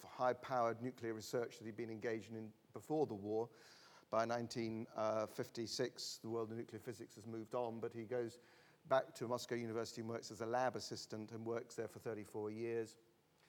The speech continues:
And, um, in two thousand, he begins to write his memoirs, is helped by Memorial, begins to see these letters, which I don't think he'd ever seen before as of historical interest. He'd seen them purely private,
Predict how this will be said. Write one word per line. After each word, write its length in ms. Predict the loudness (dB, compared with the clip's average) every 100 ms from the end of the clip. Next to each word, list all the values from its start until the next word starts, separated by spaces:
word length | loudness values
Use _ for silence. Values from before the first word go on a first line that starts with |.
| -20 -20 _ -8
And, 560 | -4 -2 -2 -4 -8 -10 -8
um, 500 | -2 0 0 -2 -6 -12 -8
in 360 | -6 -4 -6 -6 -8 -14 _ _
two 260 | -6 -4 -4
thousand, 560 | -2 0 0 0 -4
he 80 | -8
begins 360 | -10 -8 -8 -6
to 80 | -6
write 200 | -6 -6
his 160 | -6
memoirs, 760 | 0 0 2 2 4 2 -2 -12 _ _ _ _ -12
is 160 | -4
helped 260 | 2 2 4
by 120 | 2
Memorial, 540 | 2 0 0 2 2
begins 420 | 0 0 0 0 0
to 100 | -2
see 260 | 2 2
these 220 | 2 0
letters, 280 | 0 -2 -4
which 160 | -6 -4
I 60 |
don't 240 | 0 0 -2
think 100 | -8
he'd 140 | -4
ever 200 | -2 -2
seen 340 | -4 -2 -2 -4
before 420 | -4 -2 -2 -2 -6
as 160 | -8 -10 -10
of 120 | -8
historical 540 | -10 -6 -4 -2 -2
interest. 400 | -4 -4 -8 -10
He'd 140 | -14 -8
seen 200 | -8 -6
them 140 | -8 -12 -20 -20 -14
purely 280 | -6 -6 -6
private, 460 | -2 2 2 2 -6